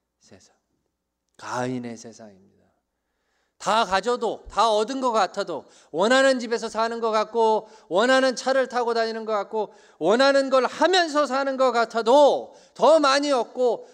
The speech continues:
더 많이 누려도 안식이 없는 세상. 회개치 않은 사람들의 세상입니다. 가인의 세상입니다. 그렇잖아요? 정말 다 자동차가 생기고, 뭐, 셀폰이 생기고, 모든 이런,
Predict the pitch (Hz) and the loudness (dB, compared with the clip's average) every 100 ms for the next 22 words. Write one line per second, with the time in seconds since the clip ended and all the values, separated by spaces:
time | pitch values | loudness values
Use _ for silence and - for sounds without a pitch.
0 | - 208 330 311 262 294 262 214 220 202 | -4 4 4 4 0 -2 -6 -6 -6 -6
1 | 196 131 120 127 160 214 - 240 208 208 | -8 -8 -12 -8 -8 -8 -10 -12 -12 -10
2 | 180 147 143 139 131 113 _ _ 123 110 | -10 -10 -16 -20 -20 -20 _ _ -20 -20
3 | 101 _ _ _ _ _ _ _ _ _ | -20 _ _ _ _ _ _ _ _ _
4 | _ _ _ _ _ _ 143 165 180 180 | _ _ _ _ _ _ -12 -10 -8 -10
5 | - 156 123 117 113 113 113 107 101 101 | -14 -16 -16 -16 -20 -20 -20 -20 -20 -20
6 | 98 110 104 95 _ _ _ _ _ _ | -20 -20 -20 _ _ _ _ _ _ _
7 | _ _ _ _ _ _ 110 123 139 131 | _ _ _ _ _ _ -14 -12 -12 -14
8 | 127 120 117 120 _ _ _ - 104 98 | -16 -16 -20 _ _ _ _ -20 -20 _
9 | _ _ _ _ _ _ - 156 196 190 | _ _ _ _ _ _ -18 -8 -4 -4
10 | 165 202 - _ _ _ _ _ 165 180 | -4 -6 -10 _ _ _ _ _ -10 -8
11 | 170 - _ _ _ _ _ _ 170 220 | -10 -16 _ _ _ _ _ _ -2 0
12 | 202 160 - _ _ _ _ _ - 170 | -2 -6 -16 _ _ _ _ _ -8 -4
13 | 202 247 - 196 190 185 196 190 180 175 | -2 -4 -6 -6 -6 -6 -8 -10 -12 -10
14 | 180 185 160 147 - _ 247 269 262 254 | -8 -8 -12 -18 -20 _ -2 -2 -2 -10
15 | 233 214 214 202 190 190 180 156 180 254 | -12 -12 -14 -14 -12 -10 -12 -12 -12 -10
16 | 247 226 226 | -10 -10 -12